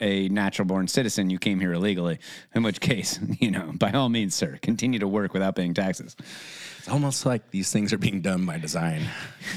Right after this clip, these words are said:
Speaker 1: You know, it's funny on this podcast, like, sometimes I wonder, like, is it worth pointing out the hypocrisy? I just feel like the hypocrisy is
Speaker 2: Oh, we're
Speaker 1: assumed.
Speaker 2: Yeah.
Speaker 1: But no, it is. I think it has to be pointed out.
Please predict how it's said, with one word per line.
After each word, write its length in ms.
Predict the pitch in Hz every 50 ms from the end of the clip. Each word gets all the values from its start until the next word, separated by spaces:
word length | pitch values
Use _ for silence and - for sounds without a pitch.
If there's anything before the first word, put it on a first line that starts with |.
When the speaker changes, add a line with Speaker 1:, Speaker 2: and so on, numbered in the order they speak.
| 180 151 131
Speaker 1:
You 140 | - 151 156
know, 220 | 175 190 190 185 185 196
it's 160 | - 185 165 -
funny 300 | - 254 233 208 175 156
on 80 | 151
this 120 | 151 147 139
podcast, 680 | - - 123 127 127 - 139 123 117 113 110 - - -
like, 320 | 123 120 117 101 - - - - - - - - -
sometimes 440 | 151 - 196 233 226 233 233 220 196
I 140 | 185 165 151
wonder, 500 | 147 135 135 139 143 131 127 123 123 123
like, 160 | 123 120 120
is 100 | 143 143
it 100 | 202 208
worth 280 | 165 156 196 226 214 208
pointing 240 | - 196 196 185 165
out 160 | 160 156 -
the 60 | -
hypocrisy? 640 | 135 139 135 - 127 123 131 127 - 135 - 156 143
I 60 | 135
just 200 | 127 156 180 170
feel 140 | - 185 185
like 220 | 170 156 143 117
the 100 | - 131
hypocrisy 760 | 110 107 113 110 - - 113 117 113 - 127 - - 131 127 123
is 100 | 113 104
Speaker 2:
Oh, 160 | 104 110 104
we're 60 | 104
Speaker 1:
assumed. 580 | 104 101 107 107 - 123 120 123 139 156 156 147 - -
Speaker 2:
Yeah. 280 | 127 127 117 95 87 - - _ _ _ _ _ _ _ _ _ _ _ _ _ _ _ _ _ _ _ _ -
Speaker 1:
But 100 | 151 143
no, 200 | 143 127 104 90
it 100 | 107 117
is. 260 | 113 101 92 85 - -
I 120 | - 117 123
think 380 | 123 123 117 113 113 123 -
it 180 | 120 156 151 143
has 220 | 127 123 110 -
to 60 | - 92
be 60 | 90
pointed 240 | - 92 85 82 78
out. 120 | 71 -